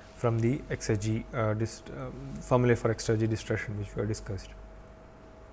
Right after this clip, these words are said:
And the last problem, exercise problem, is an adiabatic turbine receives gas which has a C P of one point zero nine kilojoules per kilogram Kelvin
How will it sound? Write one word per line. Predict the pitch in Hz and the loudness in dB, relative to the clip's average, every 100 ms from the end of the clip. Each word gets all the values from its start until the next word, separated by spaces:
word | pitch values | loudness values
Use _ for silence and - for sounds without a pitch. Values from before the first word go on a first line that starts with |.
| - - - - - - - | -20 -18 -18 -18 -16 -16 -2
And | 139 | 8
the | |
last | 135 175 - | 12 12 12
problem, | 165 156 165 160 | 10 10 10 8
exercise | 139 147 151 147 | 4 6 8 8
problem, | - 139 139 147 143 | 8 6 8 6 6
is | 151 170 - - - - - - | 4 4 -4 -14 -16 -16 -6 2
an | 127 127 - | 4 4 4
adiabatic | 151 139 156 165 160 156 | 4 10 12 12 10 6
turbine | - 151 165 135 127 117 | 6 8 10 10 10 6
receives | 120 - 135 123 127 | 2 4 4 4 4
gas | 127 135 131 - - - - - - - - - - - | 8 8 8 2 -10 -16 -16 -16 -16 -16 -16 -16 -16 -6
which | 151 127 - 127 | -4 -2 -4 0
has | 131 123 117 120 117 | 6 6 8 6 6
a | 120 | 4
C | - 139 | 4 4
P | 151 135 | 6 6
of | 123 | 6
one | 127 127 | 4 4
point | 123 135 127 | 6 6 6
zero | 123 127 | 4 4
nine | 123 127 135 | 6 4 4
kilojoules | 131 131 127 131 131 - | 4 2 6 4 4 2
per | 127 | 0
kilogram | - 123 123 127 123 | 4 4 6 6 4
Kelvin | - 131 147 156 | 2 2 2 -2